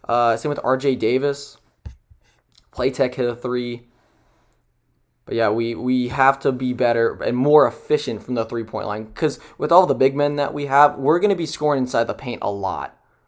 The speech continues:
We can be a really physical team. It look, our press was really good in the second half. Once we went on that surge to take the double-digit lead,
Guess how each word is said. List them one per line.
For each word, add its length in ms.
We 100
can 140
be 80
a 80
really 260
physical 380
team. 460
It 60
look, 180
our 180
press 380
was 180
really 420
good 240
in 100
the 160
second 380
half. 260
Once 260
we 200
went 200
on 180
that 240
surge 440
to 100
take 240
the 40
double-digit 640
lead, 300